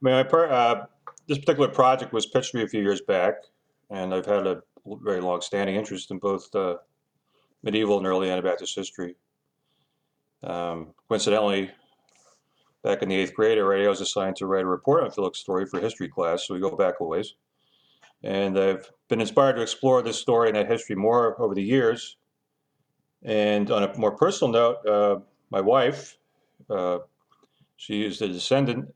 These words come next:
of these early reformers. Her, her background is from the Hutterite background. And, um, so an inspiration for me was to also explore and bring this story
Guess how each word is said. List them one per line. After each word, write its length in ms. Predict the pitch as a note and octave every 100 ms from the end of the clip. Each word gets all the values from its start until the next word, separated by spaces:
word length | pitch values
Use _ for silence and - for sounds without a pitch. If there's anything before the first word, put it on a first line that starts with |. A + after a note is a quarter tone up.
| _
of 280 | G2+ F#2 F2+ - _ _ _
these 260 | G2+ F#2 - _ _
early 400 | G2 F#2+ F#2 F2+ _
reformers. 760 | - - G2+ F#2 G#2 A2+ - - -
Her, 140 | F#2 -
her 80 | G2
background 400 | G2+ G2 G2 F#2
is 240 | F2 - -
from 120 | F2+
the 80 | E2
Hutterite 340 | G2+ G2+ G2+
background. 520 | F#2 F2+ G2 F#2+ A2+ _ _ _ _ _ _ _ _
And, 360 | F#2 F2+ F2+ F2
um, 400 | F2+ F2+ F2+ F2 _ _ _ _ _ _ _ _ _ -
so 220 | A2+ G#2
an 80 | G#2
inspiration 440 | G#2 A2+ G#2+ G2+
for 100 | -
me 140 | G2+
was 160 | G#2 -
to 80 | -
also 460 | F#2+ - G#2 G2
explore 600 | G#2+ - - A2+ A2+ A2 A#2
and 200 | G2 G2
bring 220 | G#2 G2
this 140 | F#2+
story 560 | - A2 G2+ G2 F#2+